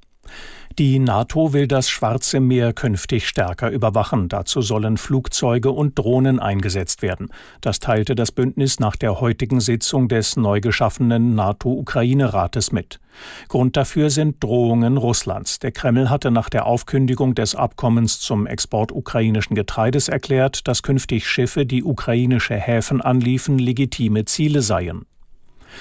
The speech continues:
In Niger versuchen Militärs offenbar, die Regierung zu stürzen. Die Lage ist unübersichtlich. In Sicherheitskreisen hieß es, die Präsidentengarde halte das Staatsoberhaupt im Palast der Hauptstadt fest.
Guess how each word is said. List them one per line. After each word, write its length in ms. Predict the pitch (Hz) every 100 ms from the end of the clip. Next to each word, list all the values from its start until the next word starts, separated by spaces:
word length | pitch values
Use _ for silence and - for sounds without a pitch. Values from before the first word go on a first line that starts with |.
| - - -
In 360 | 175 147 143 -
Niger 560 | 139 156 160 120 85
versuchen 640 | 92 107 98 120 - 135 123
Militärs 580 | 117 120 - 127 135 -
offenbar, 440 | - 143 127 120
die 140 | 120
Regierung 480 | 127 135 139 131 117
zu 160 | - 127
stürzen. 500 | - 98 - - 117
Die 100 | 131
Lage 320 | 110 107 113
ist 220 | - -
unübersichtlich. 960 | - 156 135 117 98 98 - - - -
In 140 | 127
Sicherheitskreisen 880 | 113 127 127 117 120 - 127 127 127
hieß 260 | 110 123 131
es, 200 | 123 -
die 160 | 117
Präsidentengarde 1080 | 113 117 104 110 123 127 123 120 113 135 107
halte 280 | 110 107 104
das 200 | 95 -
Staatsoberhaupt 960 | - 104 104 - - 113 98 123 -
im 160 | 135 123
Palast 420 | 127 107 - -
der 140 | 120
Hauptstadt 500 | 98 95 - - 107
fest. 380 | - 110 - -